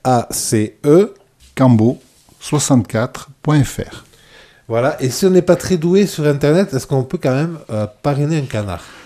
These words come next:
Speaker 2: Bien sûr, bien sûr. Il y a, euh, des, hum, magasins qui en, qui vendent des billets. Euh, c'est sur le site Internet. Euh, vous avez également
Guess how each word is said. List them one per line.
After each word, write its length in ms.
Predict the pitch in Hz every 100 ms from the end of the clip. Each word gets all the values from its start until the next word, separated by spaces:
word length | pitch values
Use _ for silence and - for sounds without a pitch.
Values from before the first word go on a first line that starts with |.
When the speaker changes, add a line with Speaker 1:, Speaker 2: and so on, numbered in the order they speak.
| - _ _
Speaker 2:
Bien 240 | 101 107 135
sûr, 280 | - 185 120
bien 160 | 120
sûr. 280 | 127 175 127
Il 160 | 117 113
y 100 | 117
a, 200 | 113 101 - - -
euh, 300 | 107 107 104
des, 540 | 98 110 107 107 104 98
hum, 520 | 95 95 104 110 -
magasins 760 | 117 123 110 107 98 139 170
qui 220 | 143 - 117
en, 300 | 110 107 104
qui 220 | - 104
vendent 340 | 120 151 123
des 200 | 110 104
billets. 460 | 101 101 104 143 202 - - - - -
Euh, 140 | 110
c'est 260 | 107 - 117
sur 180 | - 113
le 60 |
site 240 | 98 120 107
Internet. 580 | 98 101 98 113 139 - 160 - - - -
Euh, 760 | 110 107 107 104 104 104 104 101
vous 320 | 101 117 135
avez 380 | 127 117 127 123
également 640 | 110 117 113 117 120 113